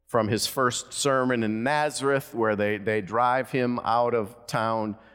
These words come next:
Jesus is opposed. It, it, it sometimes feels like he, he, he drove away as many people as he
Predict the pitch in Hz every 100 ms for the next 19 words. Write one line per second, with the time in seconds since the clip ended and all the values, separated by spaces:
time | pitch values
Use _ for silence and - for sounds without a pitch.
0 | _ - 127 131 107 110 120 147 - -
1 | _ _ _ _ _ _ 107 110 110 -
2 | 170 185 110 67 - - - - _ _
3 | _ _ _ _ _ _ _ _ - 104
4 | 117 120 120 - 147 143 143 131 123 -
5 | 147 135 127 117 120 117 - - 127 120
6 | 107 - - _ 127 123 110 123 98 117
7 | 143 160 139 139 156 190 180 135 104 95
8 | - 104 113 117 131 135 127 - 131 -
9 | 117 110 104 - 120 107